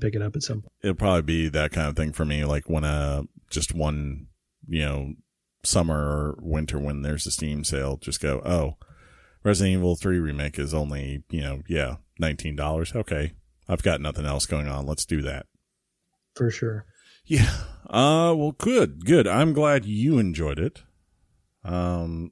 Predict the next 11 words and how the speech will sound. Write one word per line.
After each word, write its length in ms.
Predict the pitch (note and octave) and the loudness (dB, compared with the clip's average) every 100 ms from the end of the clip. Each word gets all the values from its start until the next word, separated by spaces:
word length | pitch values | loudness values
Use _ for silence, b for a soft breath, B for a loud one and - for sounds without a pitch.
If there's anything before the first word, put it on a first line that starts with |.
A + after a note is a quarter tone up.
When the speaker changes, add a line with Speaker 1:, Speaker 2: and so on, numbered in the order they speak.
| - | -6
Speaker 2:
I'm 80 | |
sad 280 | F#2+ G#2 F#2 | 2 4 4
Sean 340 | - F2+ F#2 F#2 | 2 0 0 -2
couldn't 320 | F2 D2+ C2+ | -4 -4 -6
hear 440 | E2 D2+ C#2+ F#2+ - _ | -4 -2 -4 -6 -14 _
how 180 | - D2 | -6 -4
enjoyed 380 | C#2+ D2 D2 D2 | -4 -4 -4 -4
you 100 | C#2+ | -6
were 340 | C#2+ C#2 E2 _ | -6 -6 -8 _
about 340 | - - - - | -6 -4 -4 -6
it. 200 | - | -10